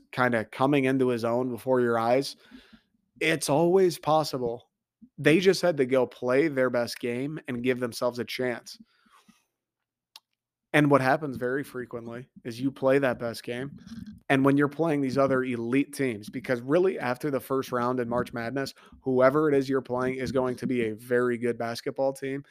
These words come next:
You gotta play your best game. You have to make your shots. You have to step up in big moments and weather runs and give yourself a chance at the end. And then, you know, whatever, it's kind of like a coin flip.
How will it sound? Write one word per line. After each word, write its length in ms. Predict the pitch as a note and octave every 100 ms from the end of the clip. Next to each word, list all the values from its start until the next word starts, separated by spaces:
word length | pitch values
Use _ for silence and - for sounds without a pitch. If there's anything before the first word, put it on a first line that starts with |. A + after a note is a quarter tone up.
| _ _ -
You 120 | B2
gotta 220 | B2+ G#2+
play 240 | - C3
your 280 | A#2+ A2+ C3
best 300 | C3 B2+ -
game. 320 | A#2+ A#2+ B2+ B2
You 160 | C3 A#2
have 240 | A#2+ B2+
to 120 | - A#2
make 400 | A#2 B2 B2 B2+
your 180 | A#2+
shots. 440 | A2+ - A#2+ C3+ -
You 140 | B2
have 200 | A2+ B2
to 120 | - A#2
step 300 | - B2+ B2
up 200 | B2+ A#2+
in 100 | A#2
big 220 | B2 A#2+
moments 500 | A#2+ A#2+ C3 B2+ -
and 180 | B2 A#2+
weather 260 | A#2+ A#2+ A#2+
runs 460 | A#2 A#2 B2 C#3 - _ _ _ _
and 140 | C#3+ B2+
give 160 | C#3
yourself 320 | C3 A#2+ C3+ A2+
a 60 |
chance 360 | - A#2+ B2 B2+
at 100 | A#2
the 120 | A#2
end. 320 | A2+ C3 D3 _ _ _ _
And 160 | C3+ B2+
then, 200 | C3+ C3+
you 100 | C3
know, 180 | C3+ C#3+
whatever, 480 | C3 C3+ C3+ C#3
it's 140 | C3+ -
kind 240 | C#3 D3+
of 80 | D#3+
like 160 | D#3+ E3
a 40 |
coin 280 | - D3+ F3
flip. 260 | - C3